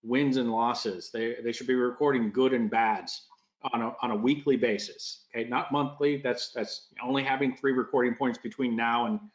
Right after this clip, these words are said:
January is not a great thing. But if you can get a, a weekly, these are the things that worked well, um, these are the things that didn't, by the time you get into January, and maybe you're exhausted from all of that work,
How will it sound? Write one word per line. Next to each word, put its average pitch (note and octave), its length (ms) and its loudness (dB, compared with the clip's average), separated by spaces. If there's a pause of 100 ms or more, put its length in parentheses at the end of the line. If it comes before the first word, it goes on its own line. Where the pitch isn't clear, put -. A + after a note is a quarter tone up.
(300)
January A#2+ 440 2
is G#2+ 100 -2
not A#2 320 2
a A2 60 0
great A2 340 -2
thing. G#2+ 200 -8 (640)
But B2 80 0
if A#2 120 -2
you B2+ 120 0
can B2+ 240 2
get D3 400 2 (180)
a, A#2 260 -2
a A#2 80 -2
weekly, C3 760 2 (320)
these D3 200 4
are D#3+ 60 4
the D3 120 0
things C#3+ 300 2
that C3+ 160 0
worked C3 240 0
well, C#3+ 540 0 (120)
um, A2 240 0
these B2 200 2
are B2 80 4
the A#2+ 80 0
things B2 300 0
that A2 180 -2
didn't, C#3 340 -2 (260)
by D3+ 120 2
the E3+ 60 4
time F3+ 300 -4
you A#3 120 2
get D#3+ 320 -2
into F3+ 240 2
January, A2+ 680 0 (120)
and B2+ 340 0 (460)
maybe C3+ 360 -2
you're E3+ 180 4
exhausted B2+ 680 0
from A2 260 -4
all B2+ 220 4
of A2+ 80 2
that A#2+ 240 0
work, A2+ 340 0